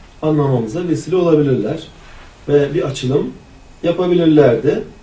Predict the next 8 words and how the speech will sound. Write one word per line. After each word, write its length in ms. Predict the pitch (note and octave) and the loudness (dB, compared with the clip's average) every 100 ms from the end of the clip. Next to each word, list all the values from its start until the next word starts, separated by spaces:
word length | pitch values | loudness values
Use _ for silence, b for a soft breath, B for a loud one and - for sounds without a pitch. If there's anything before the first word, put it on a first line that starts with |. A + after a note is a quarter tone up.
| - - | -12 -4
Ama 300 | D3+ D3 C#3 | 0 0 0
ayetin 380 | C3+ C#3 C#3 D#3 | -2 0 -2 -4
hadisin 360 | C#3 C3+ D3 | -6 -6 -6
manası 460 | C#3 C3+ C3 B2+ C#3 | -4 -4 -4 -6 -2
bu 100 | C#3+ | 0
anlamına 400 | C3 A#2+ G#2+ A#2 | 0 -2 -4 -6
da 60 | G3+ | -4
gelmezdi. 600 | F#3+ D#3 D3 B2+ - | 0 2 4 2 -2